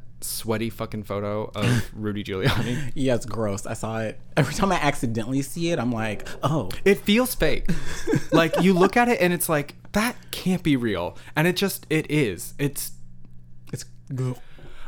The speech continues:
Speaker 1: I've decided that, um, body shaming is fine if you can tell that their ugliness comes from their spirit being ugly. Like, if the ugliness is coming from the inside out
Speaker 2: Yeah.
Speaker 1: and it's, like, eating their cells and then making them disgusting,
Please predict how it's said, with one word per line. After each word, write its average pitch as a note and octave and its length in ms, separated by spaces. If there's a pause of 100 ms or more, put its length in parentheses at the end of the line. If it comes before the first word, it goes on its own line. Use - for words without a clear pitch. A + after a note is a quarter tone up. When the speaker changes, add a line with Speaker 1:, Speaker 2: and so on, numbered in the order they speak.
(120)
Speaker 1:
I've F3 100
decided G#3+ 500
that, F#3 200
um, C#3+ 220
body B2+ 260
shaming E3+ 340
is F3 140
fine A2+ 500
if C#3+ 160
you B2+ 140
can B2 180
tell C3 440
that D3+ 200
their C3 220
ugliness B2 420
comes A#2+ 380
from A#2 220
their G#2+ 120
spirit G#2+ 540
being F2 400
ugly. - 440 (640)
Like, C3 220
if D3+ 100
the - 160
ugliness F#3+ 500
is E3 200
coming D3 320
from E3+ 140
the D#3 120
inside C#3 300
out G3 120
Speaker 2:
Yeah. E3+ 120
Speaker 1:
and C3+ 80
it's, C3 140
like, A#2+ 200
eating D3+ 380
their D3 140
cells A#2+ 480
and A#2+ 160
then A2+ 240
making A2+ 340
them C#3 160
disgusting, D#3 840